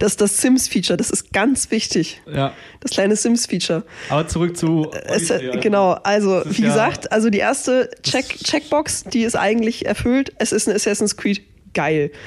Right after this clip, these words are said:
Speaker 1: Nächste Checkbox, ich kann als Frau spielen, als so eine richtig butch Cassandra, einfach nur, äh, ja, also, äh,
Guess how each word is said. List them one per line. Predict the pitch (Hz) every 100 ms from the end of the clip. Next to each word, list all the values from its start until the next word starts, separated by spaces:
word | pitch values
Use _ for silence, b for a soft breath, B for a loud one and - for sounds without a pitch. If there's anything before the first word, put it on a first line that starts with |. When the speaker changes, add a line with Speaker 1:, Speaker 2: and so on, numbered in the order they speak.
| B B B B
Speaker 1:
Nächste | 214 294 294
Checkbox, | - 190 - - 202 - - - B B B - -
ich | -
kann | 220 240
als | - -
Frau | - 214 254
spielen, | - - 165 160 -
als | 180
so | -
eine | 202 196
richtig | 247 277 254 277 -
butch | 233 285 - - - _ _
Cassandra, | - 247 - 208 254 269 285 359 B B B B B
einfach | - 208 226 233
nur, | 226 214 214 202 - -
äh, | - 208 202 196 196 190 - - - - -
ja, | - 180 160 208 - -
also, | - 202
äh, | 196